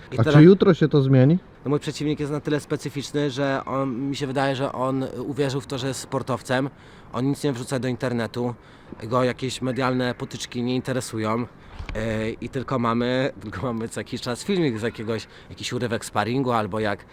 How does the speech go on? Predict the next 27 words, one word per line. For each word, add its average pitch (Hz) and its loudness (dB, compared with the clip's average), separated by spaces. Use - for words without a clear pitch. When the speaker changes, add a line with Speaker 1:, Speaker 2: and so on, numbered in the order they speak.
Speaker 1:
e, 113 -6
albo 110 -2
jak 113 -2
worek 117 0
mu 113 -6
robi 110 -4
krzywdę 123 -2
w 113 -2
nogę, 123 0
znaczy 131 -2
jak 123 -4
kopie 123 -4
worek, 120 0
więc 113 -8
no, 123 0
tam 123 -4
się, 131 -4
no, 120 -8
tam 143 2
źle 139 0
jest 92 -6
ogólnie, 90 -10
nie? 107 -4
Tam 117 0
ogólnie 131 0
źle 107 -2
jest. 90 -6